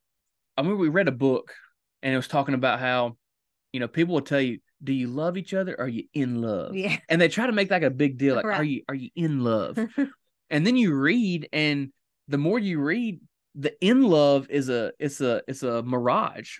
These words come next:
Speaker 2: Right.
Speaker 1: The in love is, like, that first six months where you're mar-, you're, you know, you're honeymooning, you're, you're, oh man, everything's going right. I mean, you better love each other when you start living with each other, and the little things that used to not bother you start to bother you.
Speaker 2: Right, absolutely.
Speaker 1: And the whole in love thing is just a joke.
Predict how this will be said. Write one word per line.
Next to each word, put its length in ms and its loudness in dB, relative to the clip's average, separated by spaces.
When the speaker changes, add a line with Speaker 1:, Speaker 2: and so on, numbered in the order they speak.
Speaker 2:
Right. 360 -16
Speaker 1:
The 140 -2
in 200 4
love 240 6
is, 80 -4
like, 160 0
that 180 -6
first 220 -4
six 180 -8
months 400 -4
where 140 0
you're 180 -2
mar-, 240 -4
you're, 240 -6
you 140 -6
know, 80 -4
you're 140 -8
honeymooning, 760 -2
you're, 100 -6
you're, 380 -8
oh 120 -6
man, 140 -8
everything's 360 -4
going 180 -8
right. 420 -4
I 80 -2
mean, 100 0
you 60 2
better 240 4
love 320 4
each 160 -4
other 180 2
when 120 -2
you 80 -4
start 240 -2
living 260 0
with 140 -4
each 80 -12
other, 400 -4
and 440 -2
the 60 -6
little 180 2
things 300 0
that 80 -4
used 140 -4
to 60 -2
not 100 -4
bother 180 -2
you 60 -2
start 160 -4
to 40 -6
bother 300 -2
you. 160 -8
Speaker 2:
Right, 320 -12
absolutely. 600 -14
Speaker 1:
And 340 4
the 80 2
whole 220 2
in 220 0
love 200 2
thing 280 -4
is 100 -8
just 160 -12
a 60 -8
joke. 360 2